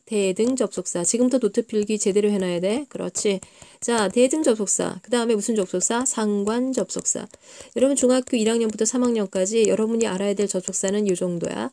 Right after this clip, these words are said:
자, 그 다음에 무슨 접속사? 종속 접속사로 나눌 수 있어.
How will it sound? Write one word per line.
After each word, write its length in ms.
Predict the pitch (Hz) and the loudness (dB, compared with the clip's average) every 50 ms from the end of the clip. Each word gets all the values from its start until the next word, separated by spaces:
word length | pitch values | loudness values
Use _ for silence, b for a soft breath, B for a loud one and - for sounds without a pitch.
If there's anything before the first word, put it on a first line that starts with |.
| _ _ _ | _ _ _
자, 140 | - 240 233 | -10 -10 -6
그 120 | 240 254 | 0 0
다음에 560 | 247 269 262 254 254 247 262 262 247 202 170 170 | 2 2 2 2 2 2 4 2 2 2 0 -2
무슨 340 | 175 202 202 254 240 226 | -4 -2 0 2 2 2
접속사? 560 | 214 180 160 - - 175 - - - 233 262 B B B B B B B | 2 0 -2 -2 -6 -8 -4 -2 0 0 0 B B B B B B B
종속 640 | - - 208 202 196 202 202 196 269 269 - - | -6 -2 -2 0 0 -2 0 0 0 -2 -2 -4
접속사로 760 | - 196 185 - - 185 - - - - 175 175 185 214 240 | -8 -10 -8 -8 -8 -8 -8 -6 -6 -4 -2 -2 0 2 2
나눌 240 | 262 277 247 220 208 | 2 0 0 -2 -2
수 140 | 208 - - | -2 -4 -4
있어. 360 | 165 - - - 170 170 | -4 -4 -4 -4 -4 -4